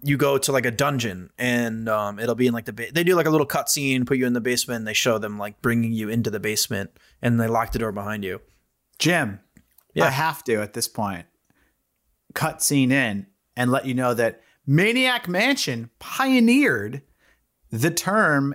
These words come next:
Speaker 2: and the structure of a cutscene.
Speaker 1: Interesting.
Speaker 2: Yeah, because it was the on-, the first game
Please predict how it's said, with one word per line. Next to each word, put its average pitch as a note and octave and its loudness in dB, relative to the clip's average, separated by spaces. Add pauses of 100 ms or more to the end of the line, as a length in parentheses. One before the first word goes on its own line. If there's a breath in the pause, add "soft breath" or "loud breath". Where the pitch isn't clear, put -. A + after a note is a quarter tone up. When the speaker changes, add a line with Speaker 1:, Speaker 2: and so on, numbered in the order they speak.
(120)
Speaker 2:
and D3+ -2
the C#3 2
structure F3 -2
of B2 -6
a A#2 -2
cutscene. - -10 (600)
Speaker 1:
Interesting. C#3+ -2 (640)
Speaker 2:
Yeah, C#3+ 0
because C3 0
it E3+ 2
was D3+ 0
the D3 -4 (260)
on-, F3 2
the D#3 0
first G#3 0
game D3 0